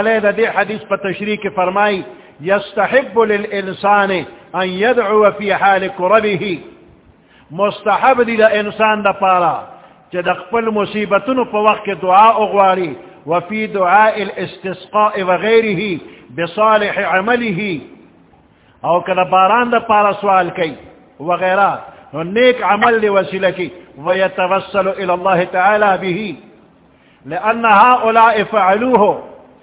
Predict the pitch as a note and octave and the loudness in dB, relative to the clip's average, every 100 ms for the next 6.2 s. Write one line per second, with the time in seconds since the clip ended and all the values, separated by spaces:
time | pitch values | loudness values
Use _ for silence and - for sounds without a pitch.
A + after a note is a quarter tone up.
0 | _ - D#3 G#3+ G#3+ A3+ G#3+ F3+ A#3+ C4+ | _ -10 -8 -2 0 0 -2 -4 -4 -2
1 | C4+ A3 G#3+ G3+ G3+ F#3 F#3+ F#3 F#3+ E3+ | -2 -2 0 0 0 0 0 0 -2 -2
2 | D#3 F3 G3+ F3 A2+ - - _ _ _ | -2 -4 -2 -4 -6 -14 -20 _ _ _
3 | _ _ - G3+ - - G#3+ B3 B3 A#3 | _ _ -6 -6 -4 -4 -2 0 2 4
4 | G#3+ G#3 A#3+ D#3+ - - - C3 F3 E3+ | 4 4 4 0 -12 -20 -20 -6 -6 -4
5 | A3+ G3 G3+ G#3+ - F#3 F3+ A#3+ G#3+ - | -6 0 4 4 4 -2 -2 0 -2 -2
6 | F#3+ D#3 | 0 0